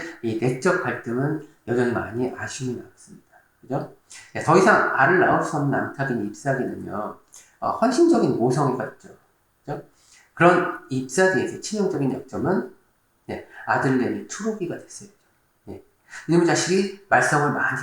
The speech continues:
피워야 됐어요. 그죠? 예. 뭐, 왕따도 당하고, 예, 패싸움도 하고, 막 친엄마 찾겠다고 집 나가가지고 족제비한테 막 줘 터지고 들어오고, 예, 이래서 막 엄마의 속을 뒤집어 놨어야 됩니다. 예.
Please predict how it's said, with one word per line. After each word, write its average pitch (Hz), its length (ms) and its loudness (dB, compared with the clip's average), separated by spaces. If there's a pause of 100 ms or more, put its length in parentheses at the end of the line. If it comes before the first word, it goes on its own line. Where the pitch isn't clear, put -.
피워야 214 400 -2
됐어요. - 300 -10 (800)
그죠? - 420 -4 (380)
예. 107 240 -6 (360)
뭐, 139 360 4
왕따도 151 380 2
당하고, 131 640 2
예, 117 100 -6
패싸움도 - 520 2
하고, 185 580 2 (140)
막 135 100 -10
친엄마 196 320 2
찾겠다고 151 480 0
집 147 300 -2
나가가지고 135 640 -2
족제비한테 151 540 -6
막 110 160 -12
줘 - 200 -18
터지고 170 400 -2
들어오고, - 800 -6 (360)
예, 117 80 -4
이래서 139 260 0
막 - 200 -6
엄마의 156 500 2
속을 175 560 0 (160)
뒤집어 147 460 -2
놨어야 - 420 -4
됩니다. - 260 -10 (720)
예. - 120 -16